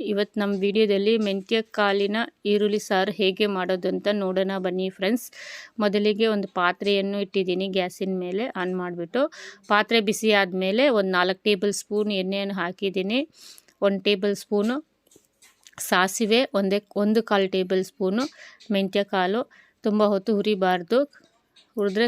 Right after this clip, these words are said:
ಕಹಿ ಬಂದ್ಬಿಡುತ್ತೆ. ಲೈಟಾಗಿ ಫ್ರೈ ಆದ ತಕ್ಷಣನೇ ನೀವು ಒಂದು ಹಿಡಿ ಬೆಳ್ಳುಳ್ಳಿಯನ್ನು ಸೇರಿಸ್ಕೊಳ್ಳಿ ಫ್ರೆಂಡ್ಸ್.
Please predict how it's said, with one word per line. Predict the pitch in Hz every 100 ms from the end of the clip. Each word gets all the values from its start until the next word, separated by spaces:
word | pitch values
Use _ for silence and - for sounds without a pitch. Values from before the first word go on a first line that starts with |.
| 233
ಕಹಿ | 208 208 190
ಬಂದ್ಬಿಡುತ್ತೆ. | 190 180 185 - 269 - - - 208
ಲೈಟಾಗಿ | 202 214 233 220 -
ಫ್ರೈ | 208 214
ಆದ | 202 190 196
ತಕ್ಷಣನೇ | - - 214 196 247 - _ - - _ 220
ನೀವು | 220 208
ಒಂದು | 202 214
ಹಿಡಿ | 220 208
ಬೆಳ್ಳುಳ್ಳಿಯನ್ನು | 196 196 214 202 202 220
ಸೇರಿಸ್ಕೊಳ್ಳಿ | 180 190 - 196 185
ಫ್ರೆಂಡ್ಸ್. | 208 226